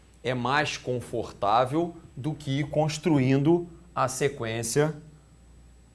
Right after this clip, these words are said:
termo a termo, né? É, é bem complicado trabalhar com essa fórmula fechada. Imagine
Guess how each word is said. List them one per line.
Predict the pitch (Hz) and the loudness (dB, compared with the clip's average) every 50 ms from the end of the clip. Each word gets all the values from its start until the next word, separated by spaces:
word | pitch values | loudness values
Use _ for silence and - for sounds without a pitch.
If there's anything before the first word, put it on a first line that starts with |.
| _ | _
termo | - 113 117 123 120 131 147 | -6 -2 0 0 2 2 2
a | 170 170 | 0 0
termo, | 165 - 131 113 92 80 80 73 71 - - - - | 0 0 0 0 -2 -2 -6 -8 -10 -12 -14 -12 -6
né? | 92 113 127 131 - - - - - - | -4 -2 -2 -4 -6 -10 -18 -20 -14 -8
É, | - 101 - - - 101 | -6 -6 -4 -4 -4 -4
é | |
bem | 92 90 90 135 180 208 | -4 -4 -2 -2 -2 -2
complicado | 196 - - 175 170 - - 165 156 - - - 110 110 123 131 120 117 | -2 -4 -4 -4 -4 -2 -2 -2 -2 -2 0 0 2 2 2 0 -2 -2
trabalhar | - 120 117 117 117 107 101 101 101 104 101 101 - - | -2 0 2 4 2 2 2 2 2 0 0 -2 -4 -6
com | 110 110 | -6 -6
essa | 110 104 - 117 | -4 -2 -2 -2
fórmula | 101 - 110 104 107 113 110 110 | 0 0 -2 -2 -2 -2 -4 -4
fechada. | - - 127 117 - 113 95 92 98 | -2 -2 -4 -2 -2 -2 -2 -2 -4
Imagine | 113 117 127 123 113 104 127 156 170 170 160 - | -4 -2 -2 -2 -2 0 0 0 0 0 -2 -4